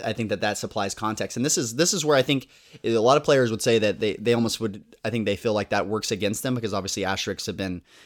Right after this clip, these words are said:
used in the past as a negative connotation, right? But also with that being said, I think this is important, right? So let's say this.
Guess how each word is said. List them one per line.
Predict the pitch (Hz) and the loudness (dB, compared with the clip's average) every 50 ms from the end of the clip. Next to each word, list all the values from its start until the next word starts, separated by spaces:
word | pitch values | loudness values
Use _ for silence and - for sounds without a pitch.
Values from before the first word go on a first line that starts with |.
| _ | _
used | - 120 117 104 | -4 -2 -2 -2
in | 113 | -2
the | 101 101 | -4 -2
past | - 101 95 104 113 - | 0 2 4 4 2 2
as | 117 98 | -2 -4
a | 101 | -4
negative | 95 98 101 98 98 104 101 - - | -4 -4 -4 -4 -4 -6 -6 -6 -6
connotation, | 135 123 113 104 - 110 107 107 - 139 139 | -4 -4 -2 -2 -2 -2 -2 -2 -2 -2 -2
right? | 131 127 135 147 - - - - - _ | 0 0 0 -2 -4 -10 -20 -20 -8 _
But | - 117 | 2 4
also | 113 120 123 - - 151 | 6 6 6 6 6 4
with | 123 120 - | 4 4 2
that | 113 104 | 2 0
being | 101 113 101 104 | 0 0 -2 -2
said, | - - 131 120 | 0 0 2 2
I | 110 104 | 2 0
think | - 127 117 | -2 -2 -2
this | 123 120 107 | -2 -2 -4
is | 110 98 101 | -4 -6 -6
important, | 107 95 - - 123 117 - - 92 | -6 -6 -4 -2 -2 -2 -2 -2 -4
right? | 95 98 107 - - _ - - _ _ _ | -4 -4 -4 -4 -6 _ -20 -20 _ _ _
So | - - 139 | -4 0 0
let's | 151 196 208 - | 0 0 0 2
say | - 175 151 | 2 4 4
this. | 123 104 85 - - - - | 2 0 -4 -6 -8 -8 -10